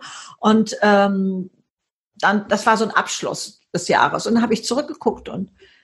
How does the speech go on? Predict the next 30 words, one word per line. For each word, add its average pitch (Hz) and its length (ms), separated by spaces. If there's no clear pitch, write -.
dabei 277 340
hab 247 240
ich - 180
festgestellt, - 960
dass 202 200
es - 320
Sachen 320 680
gab, 214 520
die - 240
ich - 180
vorher 156 800
als, - 520
äh, 247 280
risikobehaftet 311 1700
oder 190 220
kritisch, 277 420
"Oh, 220 100
das 196 180
könnte 208 280
da 214 220
mit 247 180
den 208 100
Kindern 240 380
und, 196 240
und 190 240
da 233 220
und 208 260
vorsichtig" 247 560
oder 185 240
so, 247 320